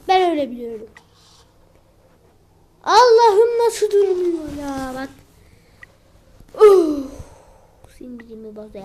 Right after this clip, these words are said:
Ben bir yapıp geleyim. Geldim yapamadım ya. İşte benim bildiğim sürece şöyle olacak.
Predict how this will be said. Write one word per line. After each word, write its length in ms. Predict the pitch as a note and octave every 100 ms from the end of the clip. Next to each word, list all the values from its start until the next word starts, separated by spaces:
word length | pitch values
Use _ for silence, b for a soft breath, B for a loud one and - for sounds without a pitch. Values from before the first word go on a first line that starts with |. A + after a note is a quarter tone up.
| G#3+
Ben 260 | D4 C#4
bir 60 | C4
yapıp 420 | B3 - B3 _
geleyim. 380 | A3 A3 G#3+ G#3 _ - - - _ _ - - - -
Geldim 380 | - C#4 D4+ C#4 D4 D#4+
yapamadım 540 | - C#4 B3+ A#3 B3
ya. 120 | C#4 - - -
İşte 160 | - -
benim 380 | G#4+ B4 B4 B4
bildiğim 400 | A#4 A4+ G4+ D4
sürece 320 | - D4 E4
şöyle 320 | - F#4+ D#4
olacak. 400 | C4+ A3 A3 -